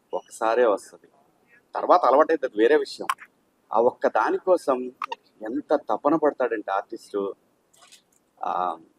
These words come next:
ఎక్కడన్నా ఎడారిలో ఎక్కడన్నా మంచినీళ్ళు ఒక ట్వంటీ ఫోర్ అవర్స్ దొరకకపోతే ఎంత అప్సెట్ అవుతాడో, ఎంత తహతహలాడుతూ ఉంటాడో, "మంచినీళ్ళు, మంచినీళ్ళు, మంచినీళ్ళు, మంచినీళ్ళు, మంచినీళ్ళు" అల్లాడిపోతాడో.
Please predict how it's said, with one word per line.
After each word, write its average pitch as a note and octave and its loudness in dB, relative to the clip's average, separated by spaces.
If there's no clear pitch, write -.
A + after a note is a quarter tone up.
ఎక్కడన్నా D#3+ 2
ఎడారిలో C#3+ 6
ఎక్కడన్నా E3+ 4
మంచినీళ్ళు F3+ 6
ఒక C3 0
ట్వంటీ D#3 6
ఫోర్ D3+ 6
అవర్స్ E3+ 8
దొరకకపోతే C#3+ 6
ఎంత E3+ 2
అప్సెట్ F3 2
అవుతాడో, C#3+ 4
ఎంత B2+ 0
తహతహలాడుతూ D3+ 4
ఉంటాడో, A#2 0
"మంచినీళ్ళు, C3+ 0
మంచినీళ్ళు, C3 -2
మంచినీళ్ళు, C#3 -6
మంచినీళ్ళు, C#3 -6
మంచినీళ్ళు" C#3 -6
అల్లాడిపోతాడో. B2 2